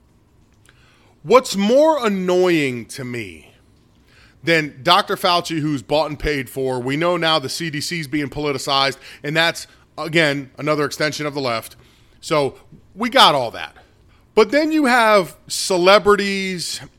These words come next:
and newscasters and everybody that wanna come out and give their opinion. And people that really have no right to give their opinion, people who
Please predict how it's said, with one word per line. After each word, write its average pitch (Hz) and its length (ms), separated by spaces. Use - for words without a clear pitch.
and 147 560
newscasters 196 880
and 180 100
everybody 208 340
that 202 120
wanna 262 160
come 233 220
out 208 180
and 165 100
give 156 280
their 151 180
opinion. 127 680
And 180 360
people 269 300
that 190 340
really 254 320
have 196 260
no 202 180
right 165 380
to 165 80
give 156 280
their 160 180
opinion, 156 520
people 226 400
who 202 500